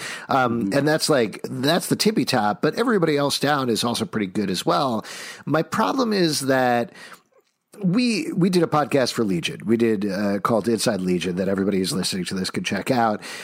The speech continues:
Speaker 1: Watching the show to me felt like, ugh, they wanna do something like Legion, but they don't quite know how to get there. Like, they don't know how to make it as mind-bending, as weird as possible,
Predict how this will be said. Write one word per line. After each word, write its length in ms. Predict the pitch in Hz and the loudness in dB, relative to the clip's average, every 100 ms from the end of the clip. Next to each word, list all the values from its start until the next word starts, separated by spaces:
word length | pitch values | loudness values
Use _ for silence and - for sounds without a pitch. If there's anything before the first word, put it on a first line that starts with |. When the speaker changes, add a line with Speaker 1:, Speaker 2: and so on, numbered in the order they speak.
| - - | -16 -4
Speaker 1:
Watching 440 | 123 147 202 240 | 0 2 2 0
the 80 | 214 | 0
show 500 | - - 139 127 123 | 0 2 4 4 0
to 180 | 120 123 | 0 0
me 240 | 127 123 | 2 0
felt 320 | 120 139 131 | 2 2 2
like, 340 | 123 120 104 - _ | 0 0 0 -6 _
ugh, 360 | 208 226 202 147 | 0 2 2 2
they 120 | 147 | 2
wanna 560 | 139 123 139 147 185 175 | 2 0 2 2 2 -2
do 320 | - 165 160 | 0 2 2
something 420 | - 147 120 135 | 2 0 0 2
like 240 | 123 120 | 2 2
Legion, 420 | 107 113 110 120 107 | 0 0 2 2 2
but 140 | 107 | 2
they 120 | 110 | 2
don't 540 | 92 - 113 110 110 - - - _ _ _ | 2 2 2 2 -2 -6 -20 -20 _ _ _
quite 380 | - 139 123 120 | 0 2 2 0
know 180 | 120 | 0
how 120 | 101 107 | 2 0
to 100 | 95 - | -2 -4
get 240 | - 104 - | -4 -4 -4
there. 300 | 90 - - | -6 -6 -6
Like, 220 | 110 120 | -2 0
they 120 | 135 | 2
don't 260 | 123 160 180 | 4 2 2
know 220 | 147 143 | 0 2
how 160 | 120 127 | 2 2
to 80 | 120 | 2
make 320 | 113 117 110 | 2 2 2
it 280 | 107 101 92 - - - _ | 0 0 -2 -10 -20 -20 _
as 220 | 117 113 98 | -2 0 0
mind-bending, 1040 | 110 113 117 120 120 101 110 110 107 107 | -2 0 2 0 -2 0 0 2 0 0
as 120 | 98 | -2
weird 320 | 92 101 104 95 | -2 0 0 -2
as 80 | |
possible, 680 | - 196 214 - 135 123 113 | -2 0 0 -2 0 0 0